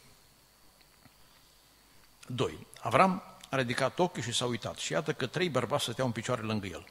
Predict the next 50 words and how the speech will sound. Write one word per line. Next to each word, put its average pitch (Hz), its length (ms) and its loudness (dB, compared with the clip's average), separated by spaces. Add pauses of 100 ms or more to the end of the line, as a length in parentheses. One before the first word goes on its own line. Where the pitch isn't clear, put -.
(760)
Când 156 160 6
i-a 127 80 6
văzut, 135 280 2
a 151 40 4
alergat 113 400 0
înaintea 110 380 0
lor 123 180 -2
de 107 100 -6
la 107 80 -2
ușa 113 240 -2
cortului, 131 460 -2
s-a - 140 -2
plecat 120 340 -4
până 131 180 -2
la 127 100 -2
pământ. 104 420 -2 (140)
Apoi 139 280 0
a 135 60 0
zis: 107 340 -4
„Doamne, 90 440 2 (760)
dacă 110 240 -4
am 113 80 4
căpătat 139 340 2
trecere 143 340 2
în 127 80 2
ochii 135 200 -2
tăi, 135 140 2
nu 143 160 4
trece 190 300 2
rogote 180 340 4
pe 180 100 0
lângă 175 260 6
robul 170 260 6
tău? 165 280 -2 (300)
Îngăduie 113 460 4
să - 120 0
aducă 120 240 -4
puțină 117 400 0
apă 113 320 2
ca 117 120 -4
să 120 120 -6
vi 113 60 -4
se 110 120 -4
spele 113 220 -2
picioarele 113 520 -2
și - 100 -6
odihniți-vă 208 480 -2
sub 190 180 4
copacul 180 360 2
acesta. 165 320 0